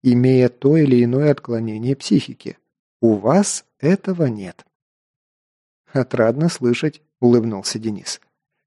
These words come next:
«Но если я такой здоровый, чего же я такой больной?» «Понимаете?» Степанов поудобнее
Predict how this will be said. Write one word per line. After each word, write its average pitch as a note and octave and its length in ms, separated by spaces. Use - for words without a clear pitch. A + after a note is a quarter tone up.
«Но D#3+ 200
если D#3+ 300
я D3+ 160
такой C#3+ 280
здоровый, A#2+ 540
чего G#3 220
же G3 120
я F#3 100
такой E3+ 260
больной?» C3 500
«Понимаете?» A2 1040
Степанов G#3+ 540
поудобнее G3 600